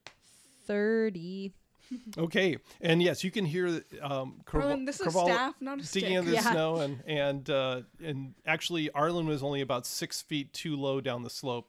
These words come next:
Speaker 2: uh, but you were able to find it. So Craval will get advantage on his next round. And then Jade,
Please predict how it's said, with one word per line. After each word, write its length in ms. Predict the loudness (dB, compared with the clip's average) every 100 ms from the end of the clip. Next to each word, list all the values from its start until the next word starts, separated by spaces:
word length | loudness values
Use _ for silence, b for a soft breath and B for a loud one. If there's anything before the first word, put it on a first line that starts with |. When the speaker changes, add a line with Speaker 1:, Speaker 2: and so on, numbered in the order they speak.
| -14
Speaker 2:
uh, 80 | -12
but 160 | -8
you 120 | -4 -2
were 100 | -2
able 160 | -6
to 40 | -4
find 220 | -4 -2
it. 60 |
So 240 | -6 -8 -10 B B B -10
Craval 420 | -4 0 2 2
will 200 | -2 -2
get 180 | -4 -4
advantage 640 | -6 -4 -2 -2 -4 -6 -8
on 340 | -6 -4 -4
his 260 | -6 -8 -8
next 440 | -6 -8 -10 -14
round. 460 | -6 -4 -4 -8 -14 b b b b b b -2
And 600 | 0 0 0 -2 -4 -6
then 760 | -12 -10 -2 0 0 -2 -4 -4
Jade, 460 | 0 0 0 -4